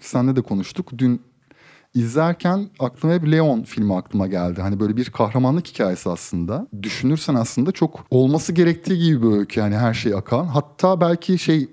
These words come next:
bir uç düşünürsen bir İsa hikayesi olarak da düşünebilirsin. Bir kurtarıcı hikayesi aslında. O yüzden bence ismiyle de çok ilgilenmiyoruz. Hani şoför var bir tane ortada ve hani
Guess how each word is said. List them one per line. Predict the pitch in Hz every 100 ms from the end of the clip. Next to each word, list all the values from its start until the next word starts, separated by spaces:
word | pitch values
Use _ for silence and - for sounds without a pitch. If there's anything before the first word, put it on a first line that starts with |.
| _ _ _
bir | 123 143
uç | 151 - - - _ - 110
düşünürsen | 113 - 160 160 165 196 - - - _
bir | 117 180 196 - - -
İsa | 123 123 202 208
hikayesi | 196 180 170 -
olarak | 175 180 208
da | 165
düşünebilirsin. | 135 120 104 101 -
Bir | 131
kurtarıcı | - 131 - 147 160
hikayesi | 269 - 113 95 104
aslında. | 92 - 104
O | 139
yüzden | 180 165 165 156
bence | 147 143
ismiyle | 139 - 165 160 156
de | 156
çok | 156 - - _
ilgilenmiyoruz. | 123 127 143 156 160 110 98
Hani | 104 110 - - - _ _
şoför | - - 143 - 180
var | 160 127
bir | 120
tane | 117 131 147
ortada | 135 143 143 147 170
ve | 160
hani | 147 160